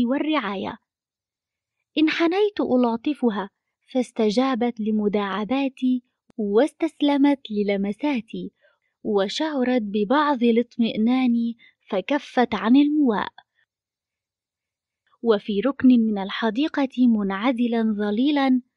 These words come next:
وضعت صندوقا من الخشب في شكل بيت مسقوف ليكون مأوى لها، وتعاطفت أمي معي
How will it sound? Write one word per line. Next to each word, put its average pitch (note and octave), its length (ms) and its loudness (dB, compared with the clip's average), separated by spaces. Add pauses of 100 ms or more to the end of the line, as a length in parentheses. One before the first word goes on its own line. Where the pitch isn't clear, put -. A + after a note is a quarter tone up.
(300)
وضعت G#3+ 600 -2
صندوقا B3+ 720 2
من G#3+ 220 0
الخشب A3+ 480 -6 (120)
في G3 220 -8
شكل G#3+ 460 -6
بيت C4+ 400 -2 (120)
مسقوف E4 540 -4 (280)
ليكون C#4 960 0
مأوى C#4+ 500 0
لها، G3+ 380 -6 (680)
وتعاطفت A#3+ 1080 2
أمي B3+ 440 6
معي A3 440 0